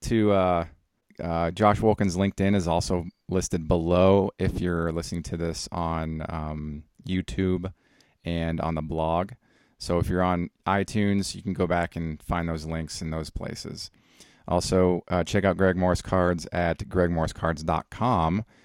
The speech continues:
So it's been over a year since we, our last interview, and in that time, you've migrated over to the new role as Chief Operating Officer,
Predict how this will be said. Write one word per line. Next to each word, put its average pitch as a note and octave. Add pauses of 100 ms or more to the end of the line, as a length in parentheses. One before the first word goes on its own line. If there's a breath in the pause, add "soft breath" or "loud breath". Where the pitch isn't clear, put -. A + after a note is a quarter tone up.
(340 soft breath)
So F2 (320 loud breath)
it's -
been F3+
over G3
a D3+
year B2+
since B2
we, G#2
our G2
last G2
interview, A2
and G2
in G2+
that G2
time, G#2
you've E2+
migrated F2+
over F2+
to E2+ (320 soft breath)
the F2+
new F#2
role G#2
as F2+
Chief -
Operating G2
Officer, F#2